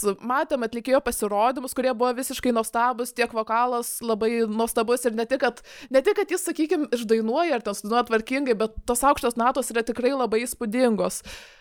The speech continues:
Ir kitas dalykas, tai ir charizmos, man atrodo, atlikėjas tikrai turi. E, ir pateiks visą tą pasirodymą, bent jau kiek tai nuo jo priklauso, aišku, ten kokios,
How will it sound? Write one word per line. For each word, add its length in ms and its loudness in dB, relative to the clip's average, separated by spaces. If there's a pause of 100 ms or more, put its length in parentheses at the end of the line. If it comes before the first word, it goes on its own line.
(380)
Ir 220 0 (180)
kitas 240 0
dalykas, 460 0
tai 100 2
ir 80 -6
charizmos, 480 0
man 140 -2
atrodo, 260 0
atlikėjas 480 0
tikrai 240 0
turi. 460 0
E, 1080 -10 (380)
ir 160 0
pateiks 480 0
visą 240 -2
tą 160 0 (560)
pasirodymą, 640 0
bent 180 2
jau 80 -2
kiek 240 2
tai 160 0
nuo 140 0
jo 180 4
priklauso, 480 -2
aišku, 240 2
ten 160 4
kokios, 440 -2